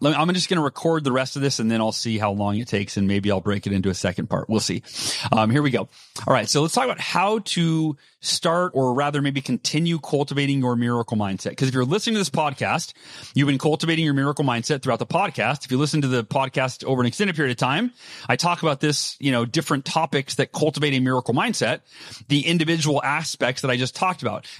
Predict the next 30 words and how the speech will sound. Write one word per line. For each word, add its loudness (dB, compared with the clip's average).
growth-minded, 2
confident 0
and 2
resilient, -2
being 0
happy, 0
being 0
at -8
peace, -2
emotionally 2
intelligent, 0
self-discipline. 0
These 0
are -4
things -2
we've -10
talked 0
about 0
on 4
the 2
podcast. -4
And 4
if 2
you 2
do 2
a 2
miracle 2
morning, 2
you're -2
already 0